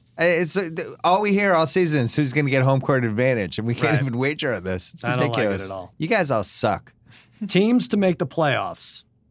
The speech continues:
Speaker 2: I'm gonna give you three matchups. I think I know one of 'em. These are very even odds-wise.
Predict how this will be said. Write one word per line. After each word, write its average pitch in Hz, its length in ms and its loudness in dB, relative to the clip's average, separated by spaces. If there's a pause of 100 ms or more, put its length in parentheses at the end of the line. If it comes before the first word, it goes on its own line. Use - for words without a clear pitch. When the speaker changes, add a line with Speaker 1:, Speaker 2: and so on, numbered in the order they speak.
(240)
Speaker 2:
I'm 139 80 0
gonna 190 140 2
give 190 180 -2
you 190 80 0
three 185 280 0
matchups. 139 520 0
I 151 80 0
think 190 160 0
I 165 80 4
know 165 160 2
one 160 240 2
of 123 100 0
'em. 117 220 -2 (340)
These 175 180 2
are 190 60 2
very 208 360 2
even 175 420 0
odds-wise. 113 840 0